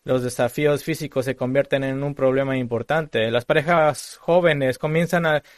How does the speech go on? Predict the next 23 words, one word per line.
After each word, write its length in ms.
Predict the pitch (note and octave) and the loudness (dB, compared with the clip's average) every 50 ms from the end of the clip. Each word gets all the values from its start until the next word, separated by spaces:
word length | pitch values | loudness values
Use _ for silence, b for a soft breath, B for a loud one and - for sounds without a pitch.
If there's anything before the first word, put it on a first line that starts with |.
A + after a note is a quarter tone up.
| b b b b | b b b b
el 180 | - D3 D3 C#3+ | 0 0 2 2
proceso 380 | - D3+ C#3+ - F3+ D#3 F3 E3 | 0 0 2 0 0 2 2 2
de 100 | D3+ C#3+ | 0 0
estar 260 | - - D#3+ D#3+ E3 | 2 4 4 4 4
demasiado 420 | E3+ D#3 D3+ C#3+ - D#3+ D#3 D#3 | 2 2 0 0 0 0 0 0
ocupadas, 640 | D3 - C#3 B2 - - D3+ D#3+ E3+ D#3+ C#3+ C3+ B2+ | 0 -2 -6 -4 0 2 4 4 6 4 4 2 2
de 80 | C3 B2+ | 0 -2
tener 300 | - C3+ C#3 D3 C#3+ D3+ | -2 -2 -2 -2 -2 -2
hijos, 320 | F3+ F#3+ - - D#3 C#3+ | -2 -4 -4 -4 -4 -4
de 100 | C3+ C3 | -4 -4
cumplir 360 | - C3+ C3 - D3+ D#3+ E3 | -4 -6 -6 -2 -2 -2 -2
sus 160 | - D#3+ C#3 | -4 -6 -6
metas 420 | D3+ D#3+ D#3+ E3 - D3+ C#3 - - | -2 -2 0 0 0 0 -2 -2 -6
profesionales, 760 | - C#3 B2+ - B2+ A#2+ - D3+ C#3+ D3+ E3+ E3+ D#3+ C#3+ C3 | -8 -8 -6 -6 -8 -8 -6 -4 0 0 2 2 0 0 0
de 80 | C3 | 0
hacer 200 | B2 - D#3+ D3 | 0 -2 -4 -2
cualquier 340 | - D3+ C#3+ C#3 - D3+ D3 | 0 0 0 2 0 -2 -2
cosa, 340 | - - D#3+ F3 E3 - D#3 | 0 0 0 0 0 0 -2
y 60 | C3+ | -2
todo 320 | - - D3+ D3+ D#3 D3+ | 0 0 0 0 0 -2
con 220 | - - D3 C#3 C3+ | -2 -4 -4 -2 -2
la 80 | B2+ | -2
esperanza 640 | B2 - - - C3+ D3 D3+ D#3 - - C3 A#2 A2+ | -4 -4 -2 0 0 0 0 -2 -2 -2 -4 -4 -4